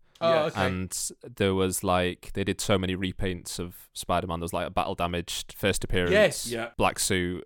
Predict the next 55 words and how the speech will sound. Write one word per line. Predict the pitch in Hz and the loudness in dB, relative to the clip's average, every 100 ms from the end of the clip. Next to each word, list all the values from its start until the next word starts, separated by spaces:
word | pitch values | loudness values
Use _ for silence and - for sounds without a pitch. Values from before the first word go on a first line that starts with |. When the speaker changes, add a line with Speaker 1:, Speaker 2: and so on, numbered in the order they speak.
| - | -6
Speaker 3:
um, | 95 87 87 85 82 - - - - - - - - - - | 0 2 0 -2 -8 -12 -18 -10 -10 -10 -16 -20 -20 -20 -6
Speaker 2:
I | 151 | -4
had | 175 | -2
the | 151 | -2
one | 165 160 | -4 -4
that | - | 2
Speaker 3:
uh, | 101 | 4
Speaker 2:
came | 95 | 6
Speaker 3:
Ben | 98 | 6
Speaker 2:
with | 92 | 6
the | 90 | 4
Speaker 3:
Reilly. | 90 87 - - - - | 4 0 -4 -8 -12 -4
Speaker 2:
Daily | 151 135 123 | -2 -2 -6
Bugle | 113 127 120 113 107 101 _ _ _ _ _ _ _ | -8 -8 -6 -8 -8 -10 _ _ _ _ _ _ _
billboard. | 127 123 107 104 92 90 - _ - | -6 -6 -6 -8 -8 -12 -20 _ 6
Speaker 1:
That | 165 165 | 6 6
was | 156 | -4
the | - | -8
Steve, | - 170 156 - | -8 -8 -6 0
that | 180 160 | 0 -2
was | 151 - | -12 -10
the, | 156 | -8
um, | 143 143 135 131 - - _ _ _ _ _ _ _ | -8 -8 -16 -18 -20 -20 _ _ _ _ _ _ _
the, | 156 | -16
f-, | - _ - | -16 _ -10
the, | 151 - | -8 -6
f-, | 147 | 0
their | 165 | 2
first | 151 135 - | 0 -6 -6
appearance | 131 143 | -2 2
Speaker 2:
Yeah. | 123 | 2
Speaker 1:
of | - | 0
Spider-Man, | 131 127 123 | -6 -6 -8
I | 127 | -10
believe, | 131 135 139 | -8 -8 -8
'cause | - | -6
that | 151 147 | -4 -4
was, | 135 | -8
and | 156 160 160 | -12 0 4
I | |
didn't | 160 147 | 4 4
get | 156 | 0
that | 135 | -2
one | 123 | -6
'cause | 147 | -2
I | 143 | 0
thought | 147 | -2
it | 131 | -8
looked | 131 - | -10 -4
weird | 143 131 | -2 -2
when | 131 | -6
I | |
was | 123 | -10
a | |
kid. | - 131 | -10 -10